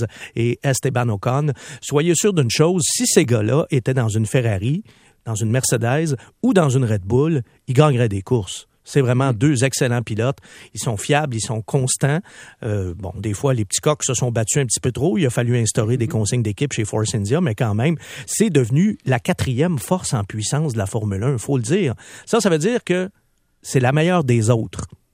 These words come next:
Speaker 1: Parce qu'on le
Speaker 2: Ah.
Speaker 1: sait, Red Bull, Ferrari, Mercedes, c'est dans une classe à part.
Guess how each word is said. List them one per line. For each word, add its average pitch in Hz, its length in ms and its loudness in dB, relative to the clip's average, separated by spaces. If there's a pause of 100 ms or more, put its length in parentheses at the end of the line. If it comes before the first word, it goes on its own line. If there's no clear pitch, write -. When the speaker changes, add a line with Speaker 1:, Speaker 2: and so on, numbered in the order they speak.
(1000)
Speaker 1:
Parce - 160 -4
qu'on 113 180 0
le 110 80 2
Speaker 2:
Ah. - 60 2
Speaker 1:
sait, 202 240 2 (220)
Red 135 260 2
Bull, 180 440 2 (100)
Ferrari, 156 680 0 (100)
Mercedes, 139 640 0
c'est 151 160 -2
dans 135 140 2
une 123 160 0
classe 123 260 2
à 101 80 -2
part. - 400 -6